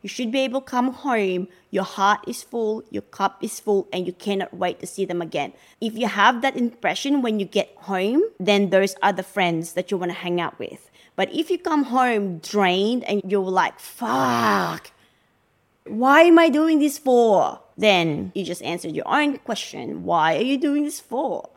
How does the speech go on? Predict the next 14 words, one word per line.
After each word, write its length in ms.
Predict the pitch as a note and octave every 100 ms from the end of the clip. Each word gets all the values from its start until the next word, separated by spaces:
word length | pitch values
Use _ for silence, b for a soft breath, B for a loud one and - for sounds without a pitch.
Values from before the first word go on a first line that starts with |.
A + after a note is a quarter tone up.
| -
And 160 | A#3 B3+
that's 180 | C4+
it. 420 | E4 A#4+ - - _ -
Hopefully 460 | C4+ C4 E4+ F4
that 340 | C4+ F#3+ F#3+ - G3
gave 280 | G3+ G3+ G3+
you 260 | F#3+ F3+
some 680 | F#3 - - F#3 F3 E3+ F3 -
ideas 600 | E3+ E3 G3 C4+ D#4+ -
on 200 | F#3 F#3+
how 420 | F#3 D#3+ D#3+ G#3
to 120 | B3 C#4
make 200 | C4+ C4+
friends 360 | C#4 C#4+ D4